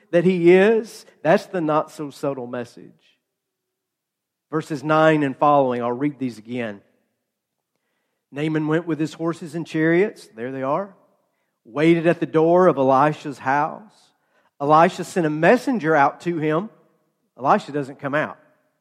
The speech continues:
He sends a messenger, gives it the Ricky Stanfield benediction. "Go and wash yourself seven times in the Jordan." Yeah, yeah, yeah, go on.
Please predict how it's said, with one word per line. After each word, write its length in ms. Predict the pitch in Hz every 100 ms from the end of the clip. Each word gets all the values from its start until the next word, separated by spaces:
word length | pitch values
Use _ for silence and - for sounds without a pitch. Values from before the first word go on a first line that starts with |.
| _ _ _ _ _ _ _ _
He 80 | _
sends 200 | 160 165
a 40 | 170
messenger, 680 | 220 226 175 143 147 139 _ _ _ _ _ _ _ _ _
gives 200 | 175 170
it 140 | 180
the 100 | 165
Ricky 260 | 156 170 175
Stanfield 520 | - 165 160 175 165
benediction. 680 | 160 185 156 143 - 156 180 _ _ _ _ _ _ _ _ _ _ _ _ _ _ _ _ 131
"Go 320 | 165 196 214
and 140 | 208
wash 360 | 180 185 196 -
yourself 520 | 196 - 196 185 185
seven 360 | - 180 180 175
times 400 | 175 170 165 151
in 60 |
the 100 | 156
Jordan." 400 | 139 160 156 143
Yeah, 160 | 139 139
yeah, 220 | 139 135
yeah, 260 | 127 123 107
go 140 | 127
on. 180 | 120